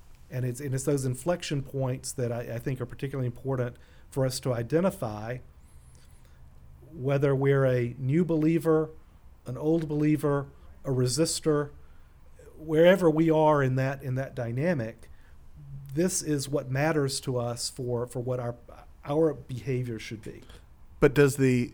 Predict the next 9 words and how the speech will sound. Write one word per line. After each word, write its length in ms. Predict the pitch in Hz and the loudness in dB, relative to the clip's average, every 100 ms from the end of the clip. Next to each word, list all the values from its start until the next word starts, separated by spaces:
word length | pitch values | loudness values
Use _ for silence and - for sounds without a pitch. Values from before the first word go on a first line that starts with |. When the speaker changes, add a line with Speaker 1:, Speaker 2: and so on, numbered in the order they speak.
| - | 0
Speaker 2:
does 160 | 139 | 2
the 160 | 127 160 | 4 6
individual, 540 | 175 139 123 120 113 | 8 6 4 2 0
does 280 | 104 123 113 | 2 2 2
the, 260 | 110 107 98 | 0 0 0
the 100 | 107 | -2
Ben 260 | 98 123 123 | 0 0 0
Hunt 400 | - 110 101 - | -2 -6 -6 -8
who 320 | 113 107 104 | -8 -6 -8